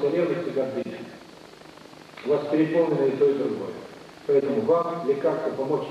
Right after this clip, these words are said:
не могут, лекарства гоняют. То туда, то сюда. Или сброс в будущее, или сбрасывать ревность, желание на волю и наоборот.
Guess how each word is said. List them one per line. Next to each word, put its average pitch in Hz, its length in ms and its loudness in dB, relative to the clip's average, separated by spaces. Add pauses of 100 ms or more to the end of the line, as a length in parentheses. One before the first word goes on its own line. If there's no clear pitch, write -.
не 156 120 -2
могут, 151 440 0
лекарства - 420 -2
гоняют. 143 520 -2 (540)
То 170 100 2
туда, 170 220 0
то - 100 0
сюда. - 400 -6 (800)
Или 156 280 4
сброс 180 260 2
в 180 360 -6
будущее, 147 560 0 (360)
или 175 240 0
сбрасывать 160 640 0
ревность, 151 540 -2
желание 156 380 2
на 139 100 0
волю 151 260 2
и 131 40 0
наоборот. 127 480 -2